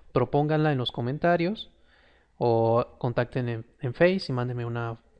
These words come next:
foto con la integral.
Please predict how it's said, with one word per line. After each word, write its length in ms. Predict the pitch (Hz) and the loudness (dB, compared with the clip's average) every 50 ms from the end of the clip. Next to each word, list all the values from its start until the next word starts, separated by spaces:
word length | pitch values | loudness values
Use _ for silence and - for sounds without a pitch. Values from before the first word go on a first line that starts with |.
| _ _ | _ _
foto 340 | - 131 127 - 180 196 - - _ _ _ _ - - - - _ _ _ _ _ - _ _ _ - - - | -2 -2 0 0 -2 -6 -6 -10 _ _ _ _ -20 -20 -20 -20 _ _ _ _ _ -20 _ _ _ -20 -20 -14
con 180 | - 131 120 | -10 -8 -6
la 80 | 117 110 | -4 -4
integral. 500 | 110 107 120 117 120 139 180 214 - | -4 -4 0 2 4 4 4 4 0